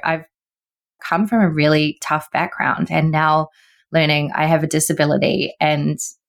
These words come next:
like, all of these things, you know, it's really easy to see someone and be like, "Oh, okay, they're successful and they can do this because of this." But no, I want it to be like,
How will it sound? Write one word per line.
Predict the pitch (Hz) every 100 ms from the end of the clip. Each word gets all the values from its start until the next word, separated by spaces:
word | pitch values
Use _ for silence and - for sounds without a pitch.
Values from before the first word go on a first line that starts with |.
| -
like, | 185 156 175
all | 170
of | 165
these | 160 160 -
things, | 151 139 151
you | 156
know, | 147 139
it's | 175 170
really | 175 190
easy | - 185 175
to | 180
see | - 147
someone | 143 151 147
and | 147
be | 143
like, | 143 - -
"Oh, | 156 156 -
okay, | 165 151 151 170
they're | 165 160
successful | - - - 143 - 143
and | 143
they | 147
can | 147 156
do | 151
this | 147 - -
because | - 165 147
of | 147
this." | 143 147 - _ _ _ _ -
But | 170 156 - _ _ _
no, | - 175 160 147 143 - - -
I | 165
want | 165 170
it | 170
to | -
be | 165
like, | 156 143 - -